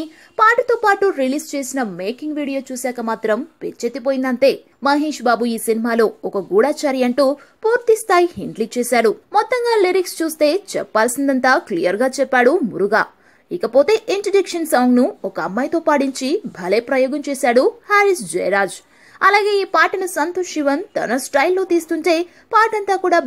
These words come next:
black and white cum సిల్వర్ థీమ్ ఉండేలా భలే ఆర్ట్ వర్క్ చేశారు. ఇక లిరిక్స్ గురించి మాట్లాడుకోవాలంటే, మార్కెల్ కామిక్స్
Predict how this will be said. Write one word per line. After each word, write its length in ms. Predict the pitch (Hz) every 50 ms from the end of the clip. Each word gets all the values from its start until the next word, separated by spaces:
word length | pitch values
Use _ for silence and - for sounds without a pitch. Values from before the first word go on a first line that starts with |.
| 220
black 240 | 220 233 220 247 294 -
and 100 | 311 311 277
white 200 | 285 269 269 269 - -
cum 120 | 262 240 240 - _ - -
సిల్వర్ 400 | - - 202 202 208 240 262 262 -
థీమ్ 180 | 294 285 269 277
ఉండేలా 320 | 262 254 269 262 269 247 - 381 - 240 160 -
భలే 220 | 185 180 208 247 247 - - 185
ఆర్ట్ 160 | 214 247 247 -
వర్క్ 120 | 302 269 - -
చేశారు. 380 | 247 220 214 - 240 226 220 202 - - _ - - _ _ - 233
ఇక 80 | 226 247 240 226 202
లిరిక్స్ 340 | 196 202 277 349 - - 240
గురించి 280 | 349 349 359 349 - 320 311 294
మాట్లాడుకోవాలంటే, 840 | 247 269 294 - 330 311 311 - 294 269 277 262 262 247 247 285 269 262 302 - _ _ _ - 311
మార్కెల్ 400 | 392 415 440 427 - 440 427 403 415 277
కామిక్స్ 360 | 269 294 311 330 - -